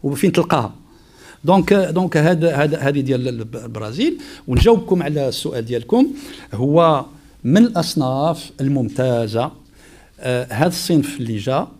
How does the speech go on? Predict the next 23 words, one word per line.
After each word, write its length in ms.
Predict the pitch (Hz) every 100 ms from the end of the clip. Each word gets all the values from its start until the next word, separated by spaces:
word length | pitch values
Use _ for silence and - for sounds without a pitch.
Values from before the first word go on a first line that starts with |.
| - - _ -
اللي 220 | 104 120
هو، 480 | 107 117 135 135 123 127
آه، 160 | 120 113
سميتو، 680 | - 139 117 120 131 123 -
آه، 360 | 117 117 117 113
بالضبط، 480 | 117 113 139 135 -
آه، 360 | 131 120 117 123
نيلور، 460 | 135 190 156 185 196 - - _ -
ان 180 | 127
اي 300 | 135 123 113
ال 140 | 117 117
او 160 | 117 113
ار. 240 | 135 240 - - - - - - - -
هذا 560 | 101 120 160 190 220 226 -
البرازيل 420 | 131 151 139 196
كتنتج 560 | 170 - 151 147 185 135
منه 340 | 160 170 202 208 -
مي-، 400 | 131 151 160 156
آه، 180 | 131 131
ميتين 520 | 135 139 208 226 214 -
وعشر، 360 | 117 117 - 135
وأربعتاش 500 | 135 131 202 185 -
ألف 520 | - 196 208 -